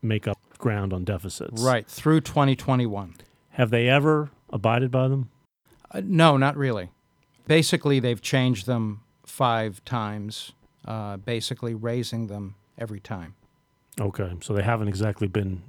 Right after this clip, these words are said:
Speaker 1: proven to be realistic.
Speaker 2: That's true. Now, they have saved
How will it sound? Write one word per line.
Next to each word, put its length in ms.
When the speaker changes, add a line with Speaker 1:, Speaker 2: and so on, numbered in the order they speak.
Speaker 1:
proven 240
to 80
be 100
realistic. 640
Speaker 2:
That's 400
true. 380
Now, 180
they 180
have 220
saved 420